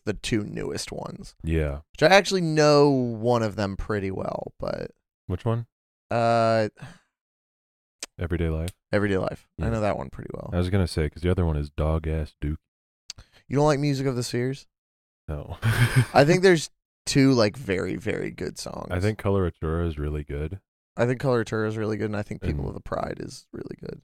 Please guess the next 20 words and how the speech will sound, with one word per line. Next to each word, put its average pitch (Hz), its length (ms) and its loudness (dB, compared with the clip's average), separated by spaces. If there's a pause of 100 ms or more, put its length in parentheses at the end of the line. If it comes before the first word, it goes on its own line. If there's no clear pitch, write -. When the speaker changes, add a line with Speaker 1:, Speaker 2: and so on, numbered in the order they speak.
(100)
Speaker 2:
People 110 200 0
of 95 60 4
the 80 120 -2
Pride 73 200 -2
is 67 100 -8
really 67 380 -8
funny. 87 460 -4
<laughs> - 60 -14 (640)
Speaker 1:
Oh, 135 720 8
stop. - 560 -4
Speaker 2:
<laughs> - 40 -4
It's - 220 2
so 95 420 2 (120)
funny 80 200 -4
Speaker 1:
You're 160 140 4
Speaker 2:
to 139 60 6
Speaker 1:
on 113 80 4
Speaker 2:
me. - 80 -2
Speaker 1:
hater 101 300 0
mode. 104 340 0